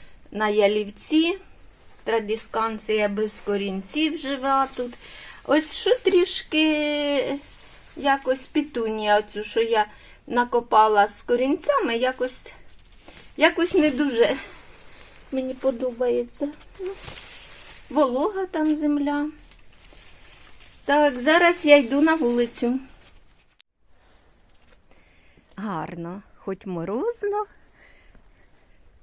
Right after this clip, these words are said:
Ой, ну повітря свіже, там хтось топе. Димок іде, запах чую. Камера не передасть, ну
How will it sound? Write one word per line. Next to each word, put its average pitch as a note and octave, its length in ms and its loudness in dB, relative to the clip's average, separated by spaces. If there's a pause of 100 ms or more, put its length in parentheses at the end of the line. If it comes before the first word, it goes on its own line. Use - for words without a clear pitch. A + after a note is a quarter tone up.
(220)
Ой, A#3 220 -14 (200)
ну A#3 140 -4
повітря A3+ 480 -6
свіже, C#4 540 -6 (180)
там C#4 260 -6
хтось - 380 -14 (1300)
топе. G#3 420 -8 (880)
Димок A3 560 -6
іде, D4+ 400 -6 (440)
запах G3 400 -6 (100)
чую. G#4 340 2 (680)
Камера G3+ 400 0
не G3+ 140 -6
передасть, A3 600 -4
ну B3 160 -2